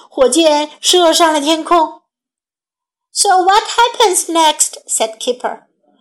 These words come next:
奇博说：“那接下来会怎样呢？” Tiger wasn't sure.泰格也不太肯定。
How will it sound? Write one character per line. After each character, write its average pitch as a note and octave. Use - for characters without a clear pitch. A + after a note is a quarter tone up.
奇 -
博 F4+
说： F#4+
“那 G#4+
接 A4
下 B4
来 A4
会 A4+
怎 E4+
样 G#4
呢？” G#4+
Tiger B3+
wasn't C4
sure. C#4+
泰 F4+
格 F#4+
也 B3+
不 A#3+
太 C#4+
肯 A#3+
定。 B3